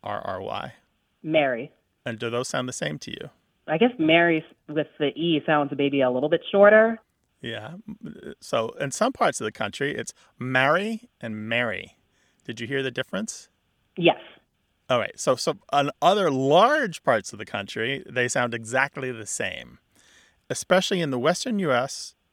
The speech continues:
Speaker 1: and the Central U S. And in all of Canada, they sound basically the same. But in the Northeast and in Montreal, they sound different, mostly.
Speaker 2: Okay.
Speaker 1: And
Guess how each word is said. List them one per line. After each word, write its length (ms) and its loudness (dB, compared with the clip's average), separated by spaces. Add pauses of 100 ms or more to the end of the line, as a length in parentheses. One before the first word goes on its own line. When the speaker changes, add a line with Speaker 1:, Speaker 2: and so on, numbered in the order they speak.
(160)
Speaker 1:
and 140 -4
the 40 -6
Central 360 -2
U 180 -4
S. 300 -8
And 100 -2
in 140 0
all 280 4
of 120 -4
Canada, 600 0 (360)
they 120 -2
sound 540 -4
basically 480 0
the 100 -10
same. 440 -4 (400)
But 120 0
in 120 0
the 80 -2
Northeast 640 0
and 180 -2
in 140 -2
Montreal, 880 4 (360)
they 100 -8
sound 460 -6
different, 520 -6 (140)
mostly. 760 2 (140)
Speaker 2:
Okay. 300 -4 (480)
Speaker 1:
And 280 0